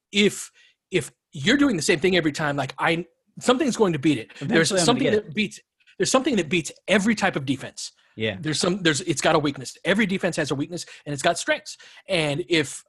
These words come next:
Speaker 1: uh, if you're just seeing the same thing over and over again, it becomes very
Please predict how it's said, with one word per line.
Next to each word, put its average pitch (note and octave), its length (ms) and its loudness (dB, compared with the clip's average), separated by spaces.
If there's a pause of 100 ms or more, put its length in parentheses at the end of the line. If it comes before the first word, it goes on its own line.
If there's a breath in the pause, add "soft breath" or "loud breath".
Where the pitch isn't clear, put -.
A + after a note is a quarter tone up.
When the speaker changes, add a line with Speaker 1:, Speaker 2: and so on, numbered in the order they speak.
(140)
Speaker 1:
uh, C#3 340 2 (340)
if E3+ 180 -2
you're E3 100 4
just G3 220 0
seeing G3 140 0
the C#3+ 60 -4
same E3+ 200 -2
thing D#3 160 0
over C#3 240 -2
and C3+ 80 -4
over D#3 180 0
again, C3 240 -8
it D#3+ 80 -14
becomes D#3 280 -8
very C3+ 300 -4